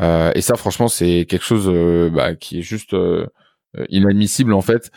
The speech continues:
Euh, on a déjà eu des problèmes par le passé là-dessus. Euh, il faut juste que les gens se responsabilisent. Euh, ça fait aussi partie, euh, tu vois, des, du jeu des agences, on le sait.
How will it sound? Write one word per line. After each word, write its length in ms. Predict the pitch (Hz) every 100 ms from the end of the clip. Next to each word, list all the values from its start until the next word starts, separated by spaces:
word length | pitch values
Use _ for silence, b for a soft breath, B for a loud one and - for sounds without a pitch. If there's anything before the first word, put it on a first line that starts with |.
| b b
Euh, 500 | - 85 85 87 92 90
on 80 | 90
a 80 | 90
déjà 200 | 92 95
eu 60 |
des 120 | 95
problèmes 320 | 95 104 104 104
par 120 | 92
le 80 | 92
passé 280 | 90 -
là-dessus. 400 | 90 85 - 127 B B B -
Euh, 240 | 85 82 82
il 80 | -
faut 160 | 92
juste 240 | 87 113 -
que 720 | 92 87 87 87 80 67 76
les 120 | 85
gens 100 | 90
se 480 | 98 - 82 82 82
responsabilisent. 840 | 82 95 98 92 90 85 92 127 104 b b b
Euh, 100 | 78
ça 120 | 85 92
fait 140 | 110
aussi 180 | 107 117
partie, 400 | 104 87 113 101
euh, 220 | 92 90
tu 60 | 82
vois, 140 | 101
des, 340 | 90 87 85 85 b b b
du 380 | 95 98 104 107
jeu 220 | 107 139
des 200 | 123 107
agences, 340 | 107 131 151
on 120 | 104 98
le 80 |
sait. 260 | 92 131 151